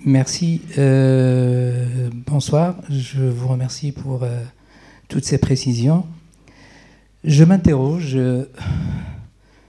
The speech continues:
sur, euh, des aspects qui me paraissent déterminants et essentiels dans l'explication justement de ce que, ce qu'on pourrait appeler l'avortement des soulèvements arabes ou des révolutions.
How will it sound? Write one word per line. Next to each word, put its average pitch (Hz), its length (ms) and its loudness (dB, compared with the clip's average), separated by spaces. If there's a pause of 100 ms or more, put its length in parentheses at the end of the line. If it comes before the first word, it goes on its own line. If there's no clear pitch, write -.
(580)
sur, 180 520 0
euh, 143 240 0 (320)
des 135 280 0
aspects 151 320 -2
qui 165 140 -8
me 131 120 -2
paraissent 151 640 -6 (480)
déterminants 135 720 -4
et 123 80 -6
essentiels 131 640 -8
dans 123 140 -12
l'explication 120 720 -14
justement 123 380 -12
de 117 80 -14
ce - 100 -18
que, - 140 -16 (1120)
ce - 160 -20
qu'on 131 140 -10
pourrait 117 260 -12
appeler 131 380 -14
l'avortement 131 920 -8 (280)
des 117 180 -14
soulèvements 123 680 -10 (640)
arabes 110 420 -10
ou 131 60 -14
des 117 160 -14
révolutions. 110 640 -14